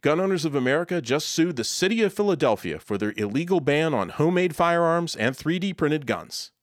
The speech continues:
Philadelphia continues to defy the state firearms preemption law. But this is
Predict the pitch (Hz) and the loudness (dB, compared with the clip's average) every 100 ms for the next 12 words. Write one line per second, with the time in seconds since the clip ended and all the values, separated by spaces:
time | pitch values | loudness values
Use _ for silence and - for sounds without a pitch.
0 | _ _ _ _ _ _ - - - - | _ _ _ _ _ _ -20 -20 -14 -2
1 | 240 269 196 190 202 185 - 104 - 233 | 0 2 2 2 2 0 0 -2 0 2
2 | 233 214 - 131 120 - 113 82 87 107 | 2 0 -2 -2 0 2 2 2 -2 -4
3 | - 196 240 - 151 147 135 127 123 - | -4 -2 -4 0 2 2 2 2 0 -4
4 | 120 101 - 95 85 73 - _ _ _ | -2 -2 -4 -8 -8 -8 -14 _ _ _
5 | _ _ _ _ _ - - - 151 269 | _ _ _ _ _ -20 -6 -2 0 0
6 | - 160 123 | 0 -2 -2